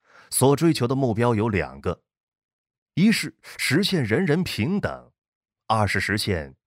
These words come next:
天下太平。但是在实践的过程中，人人平等的理想因为圣库制度后来的名存实亡而夭折。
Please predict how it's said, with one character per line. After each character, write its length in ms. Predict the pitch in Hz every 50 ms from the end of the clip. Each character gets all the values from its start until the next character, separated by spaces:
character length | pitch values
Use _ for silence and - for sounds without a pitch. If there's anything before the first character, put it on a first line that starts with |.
| _ - -
天 380 | - 147 156 160 160 156 156
下 320 | 147 - - 98 76 71 -
太 320 | - - - 175 123 87
平。 340 | 76 - - - - - 64 _ _ _ _ _ _ _ _ _ _ _ _ _ _ _ _ _ _ _ _ _ _ _ -
但 140 | 113 110
是 120 | 95 - 107
在 120 | 101 101
实 240 | - - 101 117 139
践 180 | - 156 123 104
的 60 | 98
过 120 | 104 104
程 180 | 92 85 85 98
中， 300 | 98 107 117 117 120 113 - - - - - 110
人 180 | 104 127 170
人 220 | 208 185 143 165 180
平 420 | - - - 120 110 160 202 214
等 200 | - 87 71 71
的 100 | 73 80
理 180 | 78 80 87 113
想 400 | 107 - - 73 65 62 67 - _ _ _ _
因 160 | - 113 120
为 100 | 117 104
圣 360 | 92 - - - 202 170 131 113
库 200 | - - 143 120
制 200 | - 123 110 92
度 180 | 104 90 87
后 320 | 78 80 180 190 160 113 95
来 160 | 78 76 90
的 100 | 90 101
名 240 | 90 87 101 156 165
存 240 | - - 107 135
实 320 | 147 - - - 101 156 170
亡 380 | 113 80 67 76 - 131 135 - - - - -
而 200 | 80 73 67 71 76
夭 340 | 76 85 98 98 95 92
折。 260 | 90 - - - _